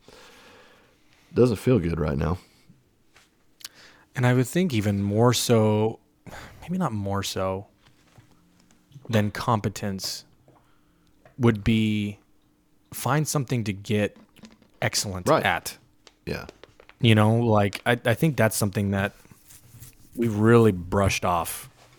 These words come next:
Speaker 2: a lot lately. And this, and this, I think this could lead into an entire other
Speaker 1: Maybe it
Speaker 2: episode
Speaker 1: should.
Speaker 2: of stuff. Maybe it
Speaker 1: <laughs>
Speaker 2: should, um, because the idea of we're,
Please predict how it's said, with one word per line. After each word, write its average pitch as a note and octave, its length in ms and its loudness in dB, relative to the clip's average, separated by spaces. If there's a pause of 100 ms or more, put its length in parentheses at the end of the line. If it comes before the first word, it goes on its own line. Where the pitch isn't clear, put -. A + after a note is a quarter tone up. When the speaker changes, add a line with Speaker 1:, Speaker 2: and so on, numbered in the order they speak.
(140)
Speaker 2:
a - 80 -8
lot F2+ 360 -2 (320)
lately. F#2+ 340 -6
And F#2+ 120 -4
this, D3 200 6
and B2+ 180 0
this, D3+ 220 2 (1000)
I E3+ 80 12
think D3+ 140 10
this C3 120 8
could A#2+ 200 4
lead A#2+ 240 6
into A2 240 4
an G#2+ 120 2
entire G#2+ 560 4 (280)
other G#2+ 500 4 (400)
Speaker 1:
Maybe - 80 -16 (300)
it C3 80 4
Speaker 2:
episode G#2+ 500 6
Speaker 1:
should. B2+ 320 0
Speaker 2:
of A2+ 160 2
stuff. G2 400 2 (480)
Maybe A#2+ 380 6
it G#2 100 2
Speaker 1:
<laughs> - 80 2
Speaker 2:
should, G#2+ 340 2 (200)
um, G#2 580 2 (100)
because G#2+ 640 0
the A2+ 140 0
idea G#2 420 2
of F#2+ 640 -2 (300)
we're, F#2 680 -4